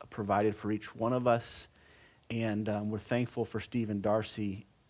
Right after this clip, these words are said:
um, being here with us for the time that you have allowed them to be here with us. And now, Lord, <coughs> you're moving them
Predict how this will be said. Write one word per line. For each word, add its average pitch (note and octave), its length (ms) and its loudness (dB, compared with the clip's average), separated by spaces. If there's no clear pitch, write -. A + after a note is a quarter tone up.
um, A2+ 240 -8
being A#2 260 0
here A2 160 -2
with G#2 200 0
us G#2 120 0
for - 140 -10
the G2 100 -2
time A#2+ 260 0
that A#2 100 -2
you G#2 160 -2
have G2 140 -2
allowed G#2 460 2
them A#2 200 0
to A2 60 -2
be A#2 180 0
here A#2+ 140 -4
with A#2+ 200 0
us. B2 280 0
And G2 120 -2
now, A2+ 280 0
Lord, A2+ 340 4
<coughs> - 140 -6
you're C3 160 4
moving C3 400 4
them D3 280 0